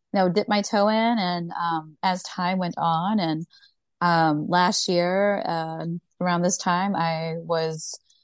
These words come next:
opening my first, uh, solo art show installation at, uh, Co Prosperity Sphere, um, really cool window installation called Sanctified.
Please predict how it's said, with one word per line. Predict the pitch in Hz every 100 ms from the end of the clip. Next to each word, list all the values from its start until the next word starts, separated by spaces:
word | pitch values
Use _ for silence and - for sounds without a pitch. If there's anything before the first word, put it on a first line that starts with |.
| _ -
opening | 185 202 190 185 185
my | - 170 165 165 170
first, | 190 185 - - - -
uh, | 175 165 165
solo | - 175 165
art | - 277 262
show | - 277 262 262
installation | 240 247 233 240 247 247 226
at, | 202 -
uh, | 185 185 185
Co | - 196
Prosperity | - 185 - 180 175
Sphere, | 185 - 185 185 190 - - - _ _ 175
um, | 170 170 170
really | 165 190 175
cool | 196
window | 175 175 170
installation | 175 175 175 170 - 175
called | - 185 233 -
Sanctified. | - 180 - 175 - 160 160 175 254